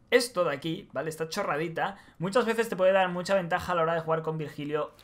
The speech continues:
o con Caveira. Porque, por ejemplo, si los enemigos están droneando, o incluso andando por aquí, como podéis ver, ellos van a acceder por esta zona y no van a ver nada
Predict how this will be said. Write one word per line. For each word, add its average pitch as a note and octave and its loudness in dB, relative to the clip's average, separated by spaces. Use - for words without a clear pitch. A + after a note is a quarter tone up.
o C#3+ -6
con C#3+ -8
Caveira. B2+ -4
Porque, C#3 -8
por D3 -4
ejemplo, F3 -2
si D3 -8
los C#3+ -6
enemigos G#3 -4
están G#3+ -4
droneando, F3 0
o B2+ -8
incluso B2+ -6
andando D#3+ -2
por D#3+ 0
aquí, D#3 -4
como G#3+ 8
podéis A#3 8
ver, A3 4
ellos F#3+ 2
van F3+ 6
a G#3 6
acceder G3+ 0
por F#3+ 2
esta F#3 0
zona F3 -2
y D3+ -6
no E3+ -2
van G#3+ 4
a G#3 4
ver G3+ -2
nada F3+ 2